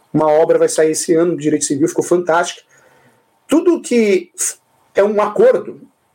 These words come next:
de vontades, né, é, que expressa vontades, desejos, e tá no papel um contrato. Tá? Então, o termo de compromisso de curatela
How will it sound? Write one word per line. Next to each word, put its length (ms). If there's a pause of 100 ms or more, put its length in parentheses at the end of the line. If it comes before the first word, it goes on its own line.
(160)
de 100
vontades, 720
né, 180 (920)
é, 240
que 80
expressa 420
vontades, 680
desejos, 680 (440)
e 80
tá 140
no 80
papel 300
um 100
contrato. 540 (760)
Tá? 160
Então, 380
o 100
termo 360
de 60
compromisso 400
de 40
curatela 480